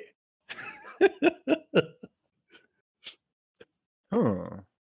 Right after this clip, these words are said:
Ne, wahrscheinlich, wahrscheinlich könnte sie ein oder zwei Personen mitnehmen. All-, alles andere wäre schon wieder zu groß und könnte im Zweifelsfall tatsächlich, äh, Wachen überwältigen und sonstige Scheiße machen.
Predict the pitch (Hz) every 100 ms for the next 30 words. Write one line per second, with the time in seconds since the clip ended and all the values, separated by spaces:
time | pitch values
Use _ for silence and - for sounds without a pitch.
0 | - 110 185 185 139 - - 110 - 127
1 | 165 - 139 123 - 123 - 147 135 120
2 | - 123 131 123 120 113 135 104 98 110
3 | 147 143 _ _ _ _ - _ _ _
4 | _ _ - - - 120 - - 127 123
5 | - 135 151 135 123 135 123 113 120 -
6 | 123 98 98 151 131 120 - 135 - 113
7 | - 135 131 123 - 123 110 - 131 127
8 | 117 - 113 110 101 90 127 131 113 107
9 | 117 104 98 131 - 90 - 92 - 90
10 | 95 151